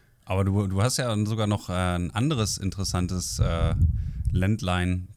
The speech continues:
beziehungsweise eine andere Gegend besucht. Und zwar, ähm, wie du weißt, äh, ich leide ja <laughs> unter kontinuierlichem und teils schmerzhaftem Fernweh. Und, äh, du warst ja schon mal auf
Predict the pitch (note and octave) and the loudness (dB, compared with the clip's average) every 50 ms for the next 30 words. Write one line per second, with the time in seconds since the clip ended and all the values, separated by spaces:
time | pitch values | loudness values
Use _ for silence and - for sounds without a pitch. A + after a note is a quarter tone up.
0 | _ - - - - G2 F#2 - F#2+ F2+ F2+ F2 F2 E2+ E2+ F2 E2+ E2 F#2+ G2 | _ -14 -8 -4 -2 -2 -2 -2 -2 -2 0 0 -2 -2 -4 -4 -2 -2 0 0
1 | F#2 F2 E2 F#2 G2+ A2+ G#2+ G#2 G2 - - F2+ D#2+ E2+ F2+ G2 A2 A2 - - | 0 0 0 0 0 0 2 0 -2 -2 -2 -2 -2 -2 -2 -2 -2 -4 -6 -6
2 | G2 F2+ - - - F#2+ F#2+ F#2+ G2 G2 - - F2+ F2+ F2 F2 F2 - - - | -8 -6 -6 -4 -2 0 0 2 0 0 0 -2 -2 -2 -2 -2 -4 -6 -6 -6
3 | F#2+ G#2 G2+ F#2+ E2+ F2+ F2+ G#2 B2 - - - - - - - - - - - | -4 -2 0 0 0 2 2 2 2 0 -2 -4 -6 -10 -10 -10 -12 -10 -8 -8
4 | G2+ G2 G#2 G2+ G2+ G#2 G2+ F#2+ F#2+ G2 F#2+ G#2+ - - - A#2+ G#2+ - - A#2 | -4 -2 -2 0 0 0 0 0 0 2 4 2 2 2 2 0 0 0 0 0
5 | G#2+ - - G#2 G#2 F#2+ G#2 A#2 B2 B2 A#2 - - G2 G2 G2 F#2 F2+ - - | 0 0 2 0 2 4 4 4 4 2 2 0 -2 -2 0 0 -2 -2 -4 -8
6 | - - - - - - - - - - C#3+ A2+ A2+ - - G2 G2+ A2+ A#2 - | -14 -14 -14 -16 -14 -10 -8 0 4 4 6 6 4 2 2 4 4 2 2 0
7 | - A2 G2+ - - G2 F2 - G2 A2 B2+ C3 E2+ F2 F#2+ A#2 - - - - | 0 -2 -2 -2 -4 -6 -4 -2 0 2 2 2 2 0 -2 -4 -6 -10 -16 -18
8 | - - - - - - F#2+ F2+ F#2 F#2 F2+ F2 - F#2 F2+ F2+ F2 F2 F#2 G2 | -16 -18 -18 -14 -6 -2 2 2 4 4 2 2 2 2 2 2 0 0 0 0
9 | A2+ C3+ D3 - B2 A#2 - B2+ B2 G#2 E2 G2 - - | 0 0 0 0 0 2 2 2 2 2 0 -2 -4 -8